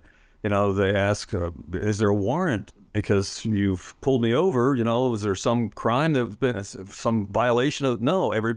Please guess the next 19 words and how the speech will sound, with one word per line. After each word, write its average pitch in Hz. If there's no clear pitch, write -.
every 147
single 139
car 151
is 139
being 131
pulled 147
over. 147
And, 95
and 107
so 123
the 110
person 127
asks 131
that 127
question, 151
"Am 101
I 98
being 110
detained?" 127